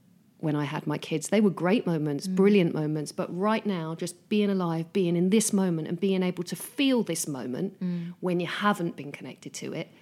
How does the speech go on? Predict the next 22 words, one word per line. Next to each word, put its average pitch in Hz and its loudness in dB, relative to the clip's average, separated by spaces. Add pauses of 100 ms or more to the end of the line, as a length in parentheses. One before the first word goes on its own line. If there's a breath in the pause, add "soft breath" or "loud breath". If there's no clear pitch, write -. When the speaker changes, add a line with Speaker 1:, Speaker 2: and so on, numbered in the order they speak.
(220 loud breath)
Speaker 1:
you 165 0
value 147 -4
it, 127 -8
don't 147 -10
you? 139 -10
Speaker 2:
Yeah, 180 -4
yeah. 170 -6 (880)
You 190 -2
just 190 -4
stop - -6
being 165 -2
numb. 156 -4 (260)
Speaker 1:
Yeah. 208 -2 (380 loud breath)
Speaker 2:
And 214 2
it 226 2
makes 240 2
you, 262 0 (440 loud breath)
I'm 226 2
curious 277 2
as 233 -8
to 240 -2
whether, 208 2